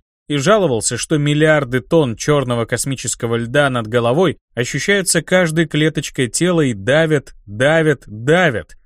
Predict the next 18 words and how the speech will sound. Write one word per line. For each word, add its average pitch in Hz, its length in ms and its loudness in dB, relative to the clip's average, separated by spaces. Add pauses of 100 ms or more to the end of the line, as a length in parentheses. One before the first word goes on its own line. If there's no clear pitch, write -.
(120)
пытаясь 135 480 0
убить 123 260 -4
человека. 131 640 -2 (380)
Также 170 320 2
Герт 143 340 0
Ивана 143 320 4
Святодуха 135 640 0
раздражало 131 580 2
мерцание, 127 720 0
из-за 113 180 -2
которого 143 440 2
огромный 139 360 0
мужчина 160 500 -2
вынужден 190 520 -2
был 175 160 0
закрывать 131 560 0
рукой 117 320 -4
шлем 170 420 -2